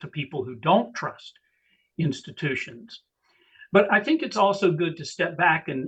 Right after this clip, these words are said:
ask ourselves, how big of a problem is this? Did we, did we underestimate Trump by twenty points or by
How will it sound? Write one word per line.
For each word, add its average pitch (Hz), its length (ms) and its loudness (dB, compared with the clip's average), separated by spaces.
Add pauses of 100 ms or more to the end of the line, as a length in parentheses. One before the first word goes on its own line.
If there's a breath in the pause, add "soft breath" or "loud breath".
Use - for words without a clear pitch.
ask 156 240 0 (180)
ourselves, 131 600 -4 (100)
how 196 500 0
big 208 220 6
of 233 140 -2
a - 40 -8
problem 131 480 2
is 175 280 2
this? 117 460 -6 (560)
Did 190 200 10
we, 208 420 -2 (380)
did 196 160 4
we 196 140 -2
underestimate 208 920 2
Trump 180 360 -2
by 139 260 0
twenty 226 380 0
points 247 520 -6
or 185 200 4
by 190 320 -2